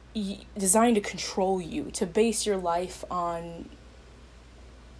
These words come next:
on just wanting to get married or wanting to have a relationship with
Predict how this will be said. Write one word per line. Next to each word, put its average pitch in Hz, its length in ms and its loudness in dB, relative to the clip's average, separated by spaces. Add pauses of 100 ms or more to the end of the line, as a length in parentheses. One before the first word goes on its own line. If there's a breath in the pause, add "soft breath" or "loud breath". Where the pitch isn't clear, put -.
(220)
on 190 180 -2
just 196 280 0
wanting 185 340 0
to 190 60 -8
get 185 140 -2
married 180 340 -4
or 170 120 0
wanting 180 340 -2
to - 100 -8
have 170 220 -2
a 175 60 -8
relationship 170 760 -6 (760 loud breath)
with 190 480 -2